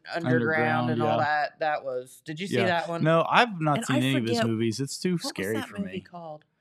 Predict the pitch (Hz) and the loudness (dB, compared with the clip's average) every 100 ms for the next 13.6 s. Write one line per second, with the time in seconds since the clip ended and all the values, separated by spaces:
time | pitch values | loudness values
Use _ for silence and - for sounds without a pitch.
0 | _ _ _ - 117 113 110 107 - _ | _ _ _ -2 2 2 0 -2 -6 _
1 | _ _ _ 123 143 147 143 156 160 165 | _ _ _ -2 0 0 0 0 0 -2
2 | 165 151 - 135 135 151 156 135 123 120 | -2 -4 -4 -2 2 4 4 2 0 0
3 | 107 110 104 101 - _ _ _ - 120 | 0 -2 -2 -4 -10 _ _ _ -6 -2
4 | 104 92 101 107 220 254 254 156 196 190 | -2 -4 -4 -2 0 0 0 0 0 0
5 | 160 151 151 185 175 175 170 127 113 117 | 0 0 -2 -2 -2 -2 0 2 2 -2
6 | 113 _ _ _ _ _ _ _ _ _ | -6 _ _ _ _ _ _ _ _ _
7 | _ _ _ _ _ - - _ _ - | _ _ _ _ _ -20 -20 _ _ -2
8 | - 131 135 135 120 107 87 92 104 - | 0 2 0 0 -2 -6 -4 -4 -4 -6
9 | 76 87 196 190 165 165 156 - _ - | -6 -4 -4 -6 -6 -6 -6 -12 _ 0
10 | 135 135 165 165 175 185 180 160 - 135 | 2 2 2 2 2 2 2 2 2 2
11 | 139 151 - 123 113 - - 120 110 104 | 2 2 0 0 -2 -6 -2 0 0 0
12 | 110 113 120 113 107 104 104 120 - 156 | 0 0 0 0 0 0 -2 -2 -2 -2
13 | 156 - 139 143 156 - | -2 -4 -4 -4 -6 -8